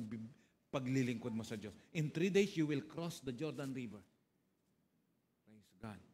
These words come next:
Crossing the Jordan River. The moment you cross the Jordan River, you're on the way to your promised land.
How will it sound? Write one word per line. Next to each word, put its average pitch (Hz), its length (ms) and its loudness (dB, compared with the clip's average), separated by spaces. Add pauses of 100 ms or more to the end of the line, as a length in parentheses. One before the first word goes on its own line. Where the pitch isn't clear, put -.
(720)
Crossing 165 400 0
the 143 80 2
Jordan 135 400 0
River. 104 280 -4 (2000)
The 107 80 -2
moment 226 400 8
you 185 80 2
cross 180 240 4
the 170 80 6
Jordan 143 400 4
River, 117 320 0 (800)
you're 110 240 -6 (160)
on 165 160 2
the 151 80 4
way 151 240 4
to 127 80 -2
your 117 200 2
promised 110 440 -4
land. 87 160 -14